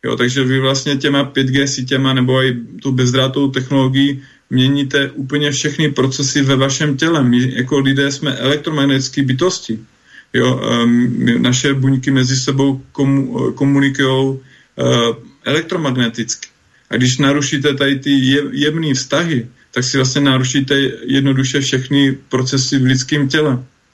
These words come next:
A z toho jsou pak, eh, dlouhodobé nemoci. Dneska, když se podíváte, tak dneska máte různý syndromy. Dneska všichni vám řeknou, doktory, že máte syndrom toho, toho, toho.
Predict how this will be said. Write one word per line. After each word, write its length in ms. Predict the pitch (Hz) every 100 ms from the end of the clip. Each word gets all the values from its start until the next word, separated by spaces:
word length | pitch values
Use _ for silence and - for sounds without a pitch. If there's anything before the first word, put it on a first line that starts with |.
| - - -
A 60 |
z 80 | 127
toho 180 | 135 135
jsou 240 | 135 143
pak, 340 | 135 143 139 139
eh, 380 | 135 135 123 123
dlouhodobé 600 | 135 135 139 139 143 147
nemoci. 540 | 143 165 170 120 113 - _
Dneska, 360 | 120 127 143 127 123
když 140 | 127
se 100 | 156
podíváte, 720 | 139 135 139 135 131 147 139 135 - - -
tak 100 | 127
dneska 280 | 139 135 143
máte 580 | 135 135 139 135 -
různý 300 | 139 139 151
syndromy. 680 | 135 - 156 156 170 143 104
Dneska 400 | 110 123 - 131
všichni 460 | 127 - 127 139 135
vám 260 | 139 135
řeknou, 440 | 131 127 143 135 131
doktory, 460 | 127 127 127 135
že 80 | 123
máte 280 | 135 131 131
syndrom 520 | - 139 135 135 127
toho, 300 | 131 131 139
toho, 320 | 131 131 135
toho. 400 | 131 135 139 127